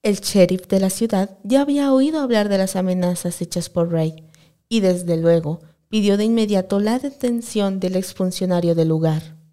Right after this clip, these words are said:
Ray en realidad no ayudó mucho en su defensa. Cuando le preguntaron sobre el incendio, negó estar involucrado en ello, alegando que estaba en otra parte esa hora.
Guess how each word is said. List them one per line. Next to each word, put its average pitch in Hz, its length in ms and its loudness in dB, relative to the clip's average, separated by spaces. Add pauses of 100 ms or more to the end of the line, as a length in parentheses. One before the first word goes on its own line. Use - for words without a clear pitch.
(1600)
Ray 185 440 4
en 220 140 2
realidad 240 340 2
no 320 120 -4
ayudó 233 280 0
mucho 208 340 -2
en 175 60 -2
su 170 120 -2
defensa. 160 560 -2 (320)
Cuando 185 320 2
le 185 120 2
preguntaron 175 680 2
sobre 165 300 -2
el 165 40 -2
incendio, 190 760 -2
negó 208 300 0
estar 226 300 -4
involucrado 208 680 0
en 170 160 -2
ello, 165 360 -2 (380)
alegando 269 520 0
que 320 100 -4
estaba 226 300 0
en 220 100 0
otra 208 280 -6
parte 185 300 0
esa 170 280 -2
hora. 165 260 0